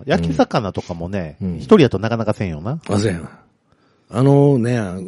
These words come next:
Speaker 2: グリル？あるやんか。
Speaker 1: うん。
Speaker 2: コンロの。つこ-、使う気がしない。
Speaker 1: そうやろ？
Speaker 2: うん。
Speaker 1: 片付けるのめんどくさいし。
Speaker 2: うん。
Speaker 1: 俺けど最近賢くなったから、
Speaker 2: うん。
Speaker 1: 普通に魚、フライパンで焼く。
Speaker 2: あ、まあ、でもそれはそうや。
Speaker 1: <laughs>
Speaker 2: それは偉い。
Speaker 1: <laughs> フライパンで、ちょっとこう、蓋して、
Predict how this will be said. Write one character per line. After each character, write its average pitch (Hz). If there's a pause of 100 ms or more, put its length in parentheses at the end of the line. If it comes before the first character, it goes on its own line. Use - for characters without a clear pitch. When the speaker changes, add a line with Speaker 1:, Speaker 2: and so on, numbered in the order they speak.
(120)
Speaker 2:
グ 165
リ 190
ル？ 139 (460)
あ 101
る 117
や 104
ん 156
か。 135
Speaker 1:
う 98
ん。 -
Speaker 2:
コ 113
ン 107
ロ 92
の。 78 (280)
つ -
こ-、 170 (120)
使 -
う 160
気 165
が 143
し 135
な 101
い。 -
Speaker 1:
そ -
う -
や 92
ろ？ 90 (140)
Speaker 2:
う 98
ん。 82
Speaker 1:
片 123
付 107
け 113
る 98
の 95
め 98
ん -
ど 95
く -
さ 80
い -
し。 -
Speaker 2:
う -
ん。 95
Speaker 1:
俺 233
け 339
ど 139
最 214
近 190
賢 -
く -
な 143
っ -
た -
か 92
ら、 78
Speaker 2:
う 92
ん。 78 (240)
Speaker 1:
普 160
通 -
に 196
魚、 226 (100)
フ -
ラ 170
イ 240
パ 269
ン 143
で -
焼 -
く。 - (280)
Speaker 2:
あ、 120
ま 117
あ、 -
で 98
も 101
そ 165
れ 190
は 180
そ 165
う -
や。 -
Speaker 1:
<laughs> -
Speaker 2:
そ 165
れ 175
は 165
偉 139
い。 -
Speaker 1:
<laughs> -
フ -
ラ 170
イ 226
パ 185
ン 156
で、 117 (300)
ち -
ょ -
っ - (120)
と 190
こ 131
う、 -
蓋 170
し -
て、 -